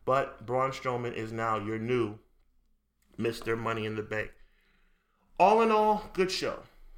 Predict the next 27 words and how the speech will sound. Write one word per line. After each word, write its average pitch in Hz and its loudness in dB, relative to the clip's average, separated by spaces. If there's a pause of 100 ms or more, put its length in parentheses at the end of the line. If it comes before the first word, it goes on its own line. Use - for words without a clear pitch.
(160)
All 147 0
in 151 -2
all, 143 0
really 131 -2
good 120 -8
show. 113 -4
I'd 110 -2
give 123 -4
it 117 -2
an 120 -6
eight 123 -6
point 117 -8
five 117 -2
out 110 -4
of 101 -8
ten. 123 -6
I 104 -6
think - -12
W 117 -4
W 113 -8
E 107 -10
put 113 -10
on 107 -6
a 104 -6
really 110 -8
good 104 -20
show. 123 -4